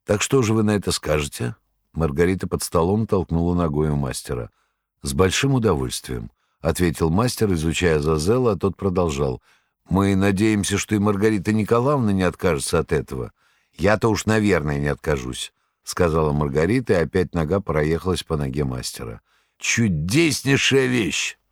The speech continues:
воскликнула Азазелла. «Вот это я люблю! Раз-два и готово! Не то, что тогда в Александровском саду! Ах, не напоминайте мне, Азазелла, я была глупа тогда! Да, впрочем, меня и нельзя строго винить за это,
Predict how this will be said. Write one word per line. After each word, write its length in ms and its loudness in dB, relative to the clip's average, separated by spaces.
воскликнула 640 0
Азазелла. 600 -2
«Вот 220 2
это 220 4
я 200 4
люблю! 500 0
Раз-два 560 4
и 40 2
готово! 600 2
Не 180 2
то, 220 4
что 200 0
тогда 360 2
в 60 2
Александровском 760 0
саду! 500 0
Ах, 300 0
не 120 2
напоминайте 840 2
мне, 200 2
Азазелла, 600 2
я 200 2
была 260 2
глупа 480 2
тогда! 500 0
Да, 120 2
впрочем, 400 0
меня 300 2
и 40 2
нельзя 340 2
строго 360 0
винить 420 2
за 140 0
это, 360 -2